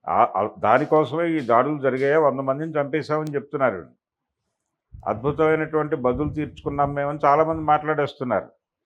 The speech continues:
జరుగుతున్న దాడేమో, వీళ్ళు చేస్తున్న దాడులన్నీ కూడా ఉగ్రవాద శిబిరాల మీద.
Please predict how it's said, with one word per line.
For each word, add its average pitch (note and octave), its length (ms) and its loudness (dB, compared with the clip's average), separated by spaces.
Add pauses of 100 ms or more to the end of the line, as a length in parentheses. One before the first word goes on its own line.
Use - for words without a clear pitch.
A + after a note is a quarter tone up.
(380)
జరుగుతున్న D#3+ 680 0
దాడేమో, C#3+ 800 2
వీళ్ళు B2 360 -8
చేస్తున్న D3+ 460 -4
దాడులన్నీ C3+ 720 2
కూడా C3+ 200 0
ఉగ్రవాద D#3 480 0
శిబిరాల C#3 440 2
మీద. G#2 220 -4